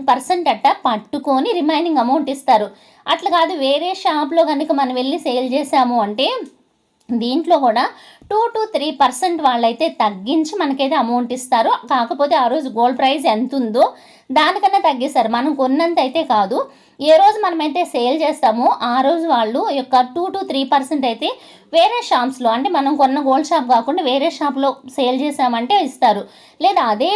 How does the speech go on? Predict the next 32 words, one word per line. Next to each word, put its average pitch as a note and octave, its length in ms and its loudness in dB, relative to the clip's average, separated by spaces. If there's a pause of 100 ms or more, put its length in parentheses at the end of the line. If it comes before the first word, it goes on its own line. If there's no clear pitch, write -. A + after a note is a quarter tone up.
(120)
షాప్లో F4+ 360 2
మనం D4 220 -4
ఎక్స్చేంజ్ D4 360 0
చేసినా C4 240 -2 (120)
కూడా A3+ 200 2
వాళ్ళు D#4 220 4
వన్ C4 100 2 (120)
పర్సెంట్, C4+ 420 -2
టూ C4+ 160 0
పర్సెంట్ C4 340 -2
పట్టుకొని A#3+ 380 -2
అయితే D4 160 -2 (480)
మనకి D#4 200 -2 (100)
క్యాష్ B3+ 320 0
కావాలిస్తే C#4 380 2 (140)
క్యాష్ B3 360 0
ఇస్తారు. C4+ 360 2
లేదు C#4+ 320 -2
మనం C#4+ 140 -4 (140)
ఆర్నమెంట్ C#4+ 440 -2
చేయించుకోవాలంటే B3 720 0 (560)
ఆర్నమెంట్స్ F#4+ 500 0
కన్వర్ట్ C#4 400 0
చేసుకొని E4 320 -4
మనం C#4+ 240 -6
కొనుక్కోవచ్చు C4 520 -6
అనమాట. A#3 260 -4 (180)
Almost B3 480 -6
all E4+ 180 -2
గోల్డ్ C4 300 -2
కాయిన్స్ C#4 340 -4
కొన్నారు C#4+ 420 -4